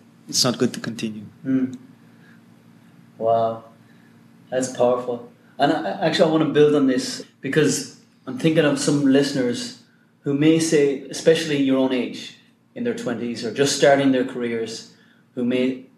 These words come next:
Speaker 2: say, "I have not got a clue what I want to do."
Speaker 1: Yeah.
Speaker 2: <laughs> You talked about the pursuit of truth, of their own personal truth, listening to their, their inner voice. If you were to give people a tip or advice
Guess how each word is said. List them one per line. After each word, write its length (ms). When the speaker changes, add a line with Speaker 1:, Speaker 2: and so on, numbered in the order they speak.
Speaker 2:
say, 400
"I 140
have 280
not 220
got 120
a 100
clue 440
what 220
I 60
want 240
to 60
do." 280
Speaker 1:
Yeah. 760
Speaker 2:
<laughs> 360
You 140
talked 240
about 440
the 80
pursuit 420
of 200
truth, 540
of 100
their 300
own 340
personal 380
truth, 440
listening 600
to 120
their, 240
their 120
inner 240
voice. 600
If 180
you 60
were 60
to 80
give 420
people 300
a 100
tip 340
or 200
advice 640